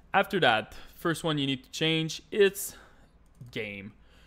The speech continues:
Game, you don't have a lot of option over there. The first one that you need to remove, it's motion blur. You will gain three to four F P S over there, just put zero.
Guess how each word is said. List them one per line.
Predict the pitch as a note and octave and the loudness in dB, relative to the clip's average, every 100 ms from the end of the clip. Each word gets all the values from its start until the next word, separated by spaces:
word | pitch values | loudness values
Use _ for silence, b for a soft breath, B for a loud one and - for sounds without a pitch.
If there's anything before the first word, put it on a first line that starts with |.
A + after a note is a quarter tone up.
| b - | b -6
Game, | C3 F3 G#3 | -2 0 0
you | F3+ | -2
don't | E3 | -2
have | A#3 A3+ | -2 -2
a | |
lot | B2+ B2+ | 0 0
of | C3+ C#3 | 0 -2
option | C3 - D3 | -6 -6 -8
over | C3 B2+ | -6 -2
there. | C3 C#3+ E3 - - | 0 0 -2 -8 -14
The | B2 | -12
first | - D#3+ - | -6 -6 -4
one | E3 | -6
that | D#3 | -4
you | C3 | -4
need | B2+ C3 B2+ | -4 -4 -8
to | B2 | -10
remove, | B2 B2 C3 C3 | -8 -6 -6 -4
it's | B2+ - | -8 -6
motion | C3+ C#3 C#3 B2 | -8 -6 -8 -8
blur. | A#2+ B2 C3+ B B B | -6 -4 -4 B B B
You | A2+ | -10
will | A#2+ | -8
gain | A#2 C3 C3 | -4 -2 -4
three | - D3 | -6 -10
to | B2+ | -10
four | - B2+ | -8 -4
F | B2+ B2 | -4 -4
P | C3 | -4
S | B2+ C#3 | -4 -4
over | B2+ | -6
there, | B2 C3+ | -2 -2
just | C#3 C3+ - | -4 -8 -8
put | B2 | -8
zero. | A#2 A#2+ B2 D3 | -8 -6 -2 -2